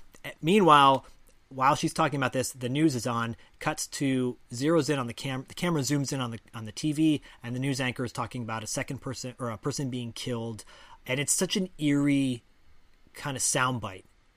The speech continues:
you know, because the p-, police are still searching for clues or whatever,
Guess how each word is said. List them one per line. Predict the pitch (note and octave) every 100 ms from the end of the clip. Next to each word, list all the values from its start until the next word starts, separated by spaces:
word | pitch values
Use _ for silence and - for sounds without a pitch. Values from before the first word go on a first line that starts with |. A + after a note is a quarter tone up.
| _ _ -
you | G#2+
know, | G2+ G2 G2+
because | - - A2+ - -
the | A#2
p-, | D#3 - -
police | C3 C3 -
are |
still | - C3+ B2
searching | - A#2+ - A2+ A2
for | - A#2 A2 G#2 G2+ G2+ - _ _
clues | - E3 D#3+ D3+ C#3+ B2 A#2
or |
whatever, | A2+ A2 A2+ A2 G2